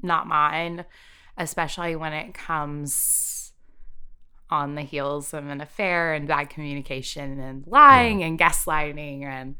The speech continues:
Speaker 1: it was, it was a very hard time.
Speaker 2: Yeah.
Speaker 1: And thank you for being there and helping me through that.
Speaker 2: Yeah, of course. I mean, yeah, I remember it being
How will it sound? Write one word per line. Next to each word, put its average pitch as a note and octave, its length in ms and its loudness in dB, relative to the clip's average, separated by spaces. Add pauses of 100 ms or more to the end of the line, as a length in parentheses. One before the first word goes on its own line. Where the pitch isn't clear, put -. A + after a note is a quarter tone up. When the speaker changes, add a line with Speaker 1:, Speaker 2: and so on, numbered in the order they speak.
(880)
Speaker 1:
it C4+ 100 4
was, A4 300 4 (760)
it G3+ 140 0
was G#3 220 0
a F3+ 60 0 (200)
very D#3 380 -4
hard D3 340 -4
time. - 440 -14 (260)
Speaker 2:
Yeah. F2+ 300 -4 (300)
Speaker 1:
And G3+ 220 -2
thank G#3 240 -2
you C4+ 100 0
for B3 140 0
being F3 240 -4
there E3 140 -4
and D3+ 80 -8
helping E3 260 -4
me F3 240 -8
through F#3 220 -8
that. - 260 -8
Speaker 2:
Yeah, D3+ 240 2
of C3+ 160 -4
course. A2+ 600 0 (180)
I G#2 120 2
mean, B2+ 240 4
yeah, G2+ 260 4
I F#2 60 2
remember G2 420 2
it - 120 -2
being F2 460 0